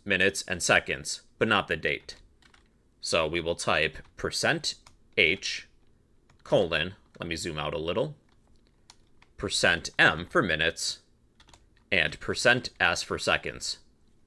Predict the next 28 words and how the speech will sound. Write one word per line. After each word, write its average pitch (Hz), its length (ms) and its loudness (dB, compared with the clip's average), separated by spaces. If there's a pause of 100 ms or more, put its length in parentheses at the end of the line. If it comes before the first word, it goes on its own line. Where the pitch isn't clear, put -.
(1200)
We're 98 100 0
getting 95 280 4
the 85 180 -2
hours, 151 520 4 (120)
minutes, 90 580 0
and 82 200 -2
seconds 90 720 0 (440)
of 98 160 4
the 92 100 0
date 92 340 2
and 147 140 2
time 85 460 0 (320)
right 92 240 6
now, 85 380 2 (420)
and 87 120 -4
storing 165 380 2
it 160 100 4
within 98 260 -2
this 85 120 -4
variable 87 640 4 (140)
of - 120 0
current 80 400 0
time. 80 440 -2 (2000)
Then 170 260 8
I'm 147 180 6
going 127 280 6
to 92 280 2
print 127 480 2